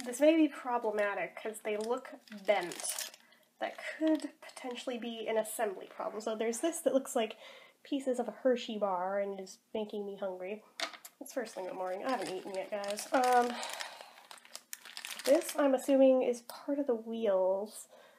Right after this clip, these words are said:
Um, and it looks like peppermint sticks and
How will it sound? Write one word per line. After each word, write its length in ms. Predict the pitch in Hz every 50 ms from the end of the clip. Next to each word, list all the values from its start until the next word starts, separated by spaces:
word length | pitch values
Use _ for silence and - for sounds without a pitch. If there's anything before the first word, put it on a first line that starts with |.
| _ _ -
Um, 220 | - - 196 196 - -
and 200 | 214 214 208 214
it 80 | -
looks 200 | 247 233 233 -
like 180 | 214 220 - -
peppermint 640 | - - - 262 - 233 220 214 208 202 196 - -
sticks 640 | - - - - 277 311 349 339 349 - - - -
and 240 | 226 208 202 208